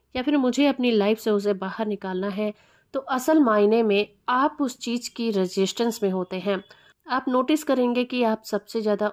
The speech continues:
उसी व्यक्ति के बारे में बात कर रहे होते हैं, उसी व्यक्ति को अपने दिमाग में बार बार याद कर रहे होते हैं। असल में अगर आप किसी व्यक्ति को अपनी जिंदगी से बाहर निकालना चाहते हैं,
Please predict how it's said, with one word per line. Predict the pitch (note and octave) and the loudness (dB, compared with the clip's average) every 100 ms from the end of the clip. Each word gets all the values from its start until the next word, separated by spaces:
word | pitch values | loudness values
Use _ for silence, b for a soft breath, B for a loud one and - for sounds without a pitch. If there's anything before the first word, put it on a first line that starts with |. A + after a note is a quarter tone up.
| - | -6
उसी | A3 - B3 | -10 -6 -4
व्यक्ति | G3 - G#3+ | -4 -6 -8
के | G3+ | -8
बारे | F3+ F3 F3+ | -6 -8 -6
में | G3 | -6
बात | F#3 F3+ F3+ | -6 -8 -10
कर | - F3+ | -14 -12
रहे | F3 F3+ | -10 -10
होते | F3 F3 F3 | -10 -12 -12
हैं, | F#3 F3 - _ - | -12 -12 -14 _ -12
उसी | B3+ E4+ E4+ | -2 2 4
व्यक्ति | A#3+ A3 C#4 | 2 -2 -4
को | C4 A3+ | -2 -2
अपने | G#3 A#3 | -2 -2
दिमाग | G#3 G3+ G3 G#3 G#3 | 0 0 0 -2 -4
में | G3 | -6
बार | F3+ G3+ G#3+ | -4 -4 -4
बार | F#3 F#3+ F#3+ | -6 -8 -6
याद | F3+ F3+ | -6 -8
कर | - F3 | -10 -12
रहे | F3+ F3+ | -10 -8
होते | F3 E3 F3+ | -10 -10 -12
हैं। | F3+ F3+ E3+ _ _ _ - | -12 -12 -14 _ _ _ -6
असल | A#3 C#4+ C#4 | -4 0 0
में | C4 B3+ | 0 0
अगर | A3 G#3+ A3 | -2 0 2
आप | G#3 A3 | 0 -2
किसी | A#3+ A#3 | -4 -2
व्यक्ति | G#3+ F#3+ - A3 | 0 -2 -4 -4
को | G3+ | -4
अपनी | F#3 G3+ | -2 -4
जिंदगी | F#3+ F#3 F3+ G#3 | -2 -2 -4 -6
से | G#3 F#3+ | -6 -6
बाहर | F3+ F3 G3+ | -6 -6 -4
निकालना | G3 F3 E3+ F3 | -4 -4 -8 -8
चाहते | F#3 F3+ - | -8 -10 -10
हैं, | F3 G3 | -10 -10